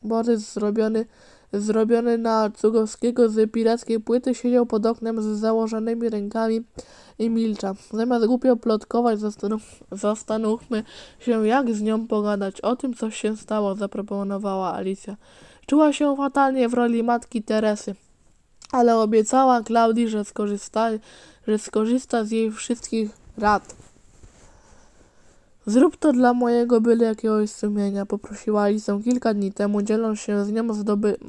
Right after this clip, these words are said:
zdo-, zdobytą wiedzą. Alicja z podziwem słuchała Klaudii. Coraz częściej myślała, że Miss Lata mogłaby pracować w każdym zawodzie i byłoby jej do twarzy tak samo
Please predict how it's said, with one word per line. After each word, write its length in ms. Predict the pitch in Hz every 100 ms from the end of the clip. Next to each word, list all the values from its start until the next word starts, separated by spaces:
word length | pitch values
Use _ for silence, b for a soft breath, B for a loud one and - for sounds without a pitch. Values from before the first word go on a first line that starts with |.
| 170
zdo-, 460 | 196 196 208 214 226 b b b b b b _
zdobytą 1200 | 196 208 226 233 220 208 - _ - 240 247 240
wiedzą. 500 | 220 226 220 220 202
Alicja 400 | 185 226 262 277
z 120 | 240 -
podziwem 500 | 226 220 233 240 240
słuchała 480 | 240 240 233 233
Klaudii. 440 | 226 233 226 214 208
Coraz 300 | 226 240 226
częściej 420 | 214 220 - 220
myślała, 440 | 214 - 220 226
że 160 | 208 208
Miss 280 | 214 220 -
Lata 300 | 220 220 233 B B 247 -
mogłaby 380 | 233 233 226 220
pracować 560 | 220 208 226 233 220
w 200 | 220 -
każdym 400 | - 240 240 240
zawodzie 480 | 220 214 214 214 233
i 140 | -
byłoby 440 | 208 226 226 220 220
jej 160 | 196
do 100 | 196
twarzy 400 | 196 - 214 233
tak 220 | 233 226 -
samo 300 | 226 233